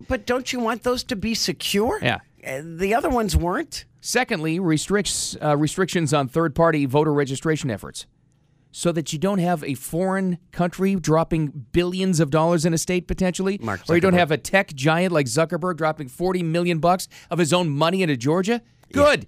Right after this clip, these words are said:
Speaker 2: That's good. Requires that voters sign up for vote by mail more frequently. Two things here. They're, they're not suppressing vote by mail at all. In fact,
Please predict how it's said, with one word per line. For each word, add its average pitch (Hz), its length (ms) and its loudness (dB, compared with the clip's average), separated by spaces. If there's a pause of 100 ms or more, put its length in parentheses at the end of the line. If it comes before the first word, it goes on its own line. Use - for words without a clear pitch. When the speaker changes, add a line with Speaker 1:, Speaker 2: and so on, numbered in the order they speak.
(160)
Speaker 2:
That's - 200 0
good. 277 380 4 (1160)
Requires 180 500 4
that 147 160 4
voters 156 460 2
sign 170 320 4
up 165 160 2
for 139 240 2
vote 156 320 0 (120)
by 139 220 2
mail 151 420 0
more 151 360 2
frequently. 185 680 -8
Two 233 200 -4
things 110 320 -4
here. 101 240 -10 (720)
They're, 123 260 -4
they're 117 220 -6
not 120 180 -2
suppressing 113 440 -4
vote 110 220 2
by 123 180 2
mail 143 260 0
at 156 80 -2
all. 175 280 -6 (500)
In 110 80 -10
fact, 151 400 -4